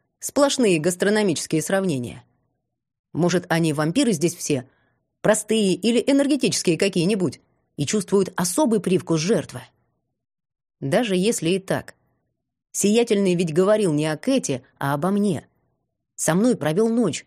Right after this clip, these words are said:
меня целовал. Или Котель он тоже поцеловать, распробовать успел до того, как я оказалась в той злополучной кровати. И девушка, и мужчина были раздеты,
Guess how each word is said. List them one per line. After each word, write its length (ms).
меня 300
целовал. 480
Или 180
Котель 460
он 180
тоже 260
поцеловать, 640
распробовать 640
успел 300
до 160
того, 280
как 220
я 100
оказалась 640
в 100
той 160
злополучной 600
кровати. 540
И 120
девушка, 520
и 80
мужчина 400
были 220
раздеты, 640